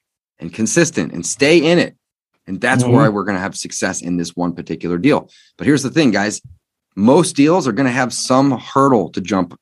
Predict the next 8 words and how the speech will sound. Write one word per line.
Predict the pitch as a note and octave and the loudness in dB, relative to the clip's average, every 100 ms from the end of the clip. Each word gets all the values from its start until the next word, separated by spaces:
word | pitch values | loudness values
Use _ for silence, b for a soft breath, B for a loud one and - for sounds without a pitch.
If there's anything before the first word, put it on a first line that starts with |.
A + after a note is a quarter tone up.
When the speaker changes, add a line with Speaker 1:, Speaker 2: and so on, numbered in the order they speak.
| _ | _
Speaker 1:
o-, | - - - | -6 -4 0
over | G2+ G2 E2+ - _ - | 0 0 -4 -10 _ -6
or | D#2+ F#2 | -2 0
around, | F#2 F#2 D#2+ - | 2 0 -2 -6
right? | C2+ E2 F2+ | -8 -4 -2
Or | E2+ - b - | -4 -6 b -4
some | A#2+ B2 - | 0 0 0
obstacle. | A2 A#2 - G2+ - D2 | 2 2 -2 -8 -6 -8